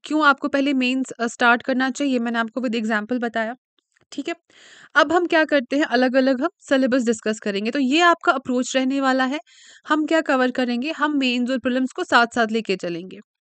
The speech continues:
अब, अब खुद ही सोचो, अब अगर आप प्रीलिम्स की तैयारी कर रहे हो, तो प्रीलिम्स की तैयारी एक अलग तरीके की तैयारी होगी, उसमें आप इतना डिटेल्ड में चीज़ें, हाँ, आपका कवरेज ज़्यादा हो सकता है, that means आप एक्सटेंट सिलेबस ज़्यादा कवर कर सकते हो,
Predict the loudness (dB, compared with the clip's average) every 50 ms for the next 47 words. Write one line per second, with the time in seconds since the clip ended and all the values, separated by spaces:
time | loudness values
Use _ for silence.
0 | _ _ _ 0 2 2 2 2 -4 -4 0 0 2 2 2 0 2 0 -2 -2
1 | -2 -8 -10 -10 _ -20 -20 -20 -20 -20 -20 -12 -6 -2 -2 0 2 2 2 2
2 | 2 0 0 0 -2 -4 -6 -6 -6 -4 0 2 2 2 2 0 -2 -4 -4 -4
3 | -2 -4 -4 -2 0 0 0 0 -2 -4 -2 -2 0 2 2 2 2 2 2 0
4 | -4 -2 -2 -2 -2 0 0 0 0 0 0 0 -2 -2 2 4 4 4 4 2
5 | 0 0 -2 -2 -2 -4 -8 -8 -8 -10 -10 -6 -4 -2 0 2 0 0 -2 -4
6 | -10 -4 -2 -2 0 0 0 -2 -2 -2 -2 -2 0 -2 -2 -2 -4 -6 -4 -2
7 | -2 -2 0 -2 -2 -4 -2 -4 -4 -2 0 -2 -2 0 0 0 0 0 -4 -20
8 | -20 -20 -20 -20 _ _ _ 2 2 2 4 2 2 2 0 0 -2 -12 -8 -2
9 | 2 2 4 4 4 2 2 0 -2 -2 -2 -4 -4 -4 -4 -4 -4 -2 0 2
10 | 2 2 2 0 -2 -4 -4 0 0 0 0 2 0 -4 -4 -4 -4 -2 0 0
11 | 0 0 -4 -12 -6 0 0 2 2 2 2 0 2 4 4 4 4 2 2 2
12 | 2 2 2 0 0 0 -2 -2 -2 -6 -6 _ -2 -2 0 0 -2 -4